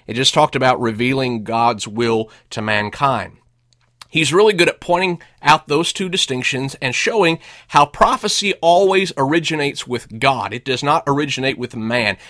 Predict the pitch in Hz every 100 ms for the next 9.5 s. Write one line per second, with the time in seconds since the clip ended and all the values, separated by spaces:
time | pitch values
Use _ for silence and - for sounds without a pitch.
0 | - 117 147 160 156 151 143 - - 165
1 | 160 160 - _ - 170 165 - - -
2 | 127 - 156 151 - 156 160 151 127 -
3 | 120 - 135 160 151 113 110 120 - -
4 | _ 120 135 131 127 147 160 143 127 120
5 | 123 175 196 180 - 123 123 123 120 -
6 | - 175 156 143 120 - 165 160 - -
7 | _ _ _ _ _ _ _ _ _ _
8 | - - 139 170 160 151 _ _ _ _
9 | - 165 165 147